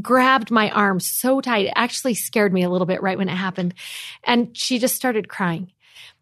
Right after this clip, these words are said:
And I looked at her and she, she just said, "Thank you." And she could barely get it out of her mouth. And then she said, "You, you saved me." And she's like, like, not like, "I don't want you to think dramatically,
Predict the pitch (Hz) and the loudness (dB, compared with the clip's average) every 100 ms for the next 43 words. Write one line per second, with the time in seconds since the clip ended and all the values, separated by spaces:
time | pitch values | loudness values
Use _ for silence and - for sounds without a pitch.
0 | _ - 240 226 208 190 - - 233 247 | _ -2 2 2 0 -2 -8 0 4 4
1 | 254 247 277 254 226 220 - 226 - 220 | 4 2 2 2 2 0 0 -2 -4 -8
2 | 202 - - 226 220 208 220 214 - 220 | -10 -12 -6 -2 -2 0 -2 -2 -2 -2
3 | 208 - 180 180 - 196 208 180 - - | -2 -4 -4 -4 -6 -6 -4 -6 0 4
4 | 247 247 220 190 185 185 - 202 196 190 | 6 6 4 2 2 0 0 0 0 0
5 | 185 175 175 - - - - - - 220 | 0 -2 -4 -12 -20 -20 -20 -16 -2 2
6 | 220 214 208 196 190 - - - 240 185 | 4 4 2 0 -4 -12 -10 -4 -2 -2
7 | 233 208 196 - 202 226 233 - - 233 | 0 0 -2 -4 -2 -2 -4 -8 -4 -4
8 | 220 240 240 233 - 175 180 180 - - | -2 0 0 0 -6 -4 -4 -8 -18 -20
9 | - _ - 220 214 202 - 254 240 226 | -20 _ -2 2 2 0 -6 -4 0 -2
10 | - - 233 233 247 254 254 240 247 262 | -4 -2 -2 0 2 4 2 2 2 2
11 | 262 247 247 254 247 - 220 202 202 196 | 2 2 0 0 0 2 4 4 4 0
12 | 196 175 | 0 -2